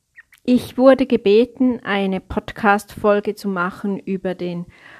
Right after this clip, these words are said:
Vokalausgleich und die Obertöne. Da geht's natürlich hauptsächlich um die Höhe bei Sopranistinnen. Wie singt man mit, mit, mit Deutlichkeit in der Höhe?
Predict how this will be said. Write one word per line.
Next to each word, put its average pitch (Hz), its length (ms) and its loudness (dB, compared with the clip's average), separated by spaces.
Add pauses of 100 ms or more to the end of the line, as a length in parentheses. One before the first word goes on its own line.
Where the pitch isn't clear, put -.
(120)
Vokalausgleich 196 1800 0
und 202 320 -4
die 208 140 -8
Obertöne. 160 1080 -6 (1400)
Da 233 140 4
geht's 302 320 0
natürlich 269 540 -2
hauptsächlich 254 720 -2
um 233 260 -2
die 208 200 -6
Höhe 208 460 2
bei 175 180 0
Sopranistinnen. 190 1200 -4
Wie 262 400 -2 (540)
singt 277 680 0
man 240 520 6
mit, 233 400 -2
mit, 226 520 0
mit 214 440 0
Deutlichkeit 240 1500 2
in 214 180 0
der 190 240 2
Höhe? 180 540 4